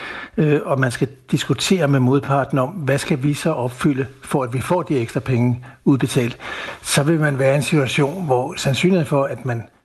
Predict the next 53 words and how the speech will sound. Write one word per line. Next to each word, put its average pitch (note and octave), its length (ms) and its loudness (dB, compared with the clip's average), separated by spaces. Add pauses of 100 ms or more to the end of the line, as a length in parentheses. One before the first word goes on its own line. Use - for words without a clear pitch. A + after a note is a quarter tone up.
kommer B2 220 -6
hjem C3 180 -4
med D#3 240 -2
pengene, C#3 380 0 (160)
er A#2+ 220 0 (360)
rigtig, B2 180 2
rigtig A2+ 180 -6
stor, A#2+ 220 0
for A#2+ 120 2
ikke A#2 100 2
at A#2+ 40 0
sige, B2+ 140 0
dem B2+ 160 2
vil D3 100 4
jeg B2 100 2
anse A#2+ 300 0
for B2+ 180 0
at A#2 60 -2
være A2+ 100 0
helt, D#3+ 320 -2 (240)
helt, C#3 440 0
øh, B2 360 2
sikker. C#3+ 300 0 (640)
Det D3 100 6
er B2 60 2
mere C#3+ 180 4
et E3+ 60 0
spørgsmål D3 440 0
om, C3+ 200 -2 (420)
dem D3+ 120 2
han D3+ 140 0
så C#3 120 -4
kommer B2+ 240 0
hjem C#3+ 140 2
med C#3+ 140 0
penge C#3 280 2
til - 120 0
at B2 120 2
skal - 140 0
aflevere B2+ 320 2
til, C#3 260 0 (540)
om C3 160 -2
dem, C3 160 0
der C3+ 80 0
ikke F3 240 -2
skal - 160 0
have A#2 180 -2 (240)
andel B2 380 0
i A2+ 40 -4
pengene, A#2+ 360 2 (160)
om B2+ 140 -2
de D#3+ 160 2
så, C3 260 0